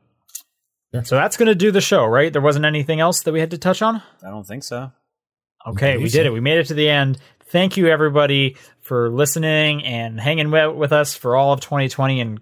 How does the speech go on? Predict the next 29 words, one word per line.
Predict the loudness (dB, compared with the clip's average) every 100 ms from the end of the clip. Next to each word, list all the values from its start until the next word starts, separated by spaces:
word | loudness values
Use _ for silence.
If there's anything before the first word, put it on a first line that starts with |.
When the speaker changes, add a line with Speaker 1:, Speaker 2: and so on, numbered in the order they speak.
| _
Speaker 2:
you | -12
know, | -12
keep | -10 -10 -4
coming | -2 0
back | 0 -2 -6
for |
twenty | -8 -4 -4
twenty-one. | -4 -4 -2 0 0 0 -4 _ _ _ _ _
Uh, | -10 -8 -8 -8
hopefully | -8 -4 -4
you | -2
enjoyed | 0 0 0
the | -4
show. | -4 0 2 0 -2 _ _ _ _ _ -20 _
Thanks | -8 -4
to | 0
all | 0
of | 0
our |
patrons | -2 -2 -2 0 -2 -2
who |
made | -4 -6
the | -4
Patreon | -2 -2 -2 0 2 0 -2 -6 -12 -20 -20 _
possible | 0 0 2 2 2
this | 2 -2
last | -2 -2 -2
year | 0 2 2 0 -6 -20 _
and | -12 -12 -12 -16